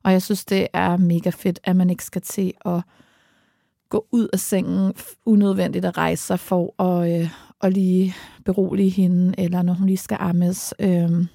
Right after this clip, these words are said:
det er klart, når de skal skiftes og sådan nogle ting også, så kan man jo selvfølgelig blive nødt til det.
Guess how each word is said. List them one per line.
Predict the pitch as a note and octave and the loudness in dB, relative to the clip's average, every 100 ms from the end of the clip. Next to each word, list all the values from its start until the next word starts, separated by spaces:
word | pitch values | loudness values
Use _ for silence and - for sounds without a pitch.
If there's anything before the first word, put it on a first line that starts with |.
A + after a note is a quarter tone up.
| _ _ _ _ _ - | _ _ _ _ _ -20
det | - | -8
er | G3 | -8
klart, | - D3 - | -6 -10 -8
når | |
de | F#3+ | -8
skal | - - | -6 -8
skiftes | - G3 - F3 | -8 -10 -8 -10
og | F3+ | -6
sådan | F#3+ | -4
nogle | F3+ | -4
ting | F#3+ F3 | -4 -6
også, | E3+ | -8
så | - | -8
kan | G3 F#3 | -4 -2
man | F3 | -2
jo | |
selvfølgelig | E3 F3+ F#3 G3 F3+ | -2 -4 0 0 2
blive | F3+ | 0
nødt | F3 F3 | 0 -2
til | - E3+ | -2 -2
det. | F3 | -2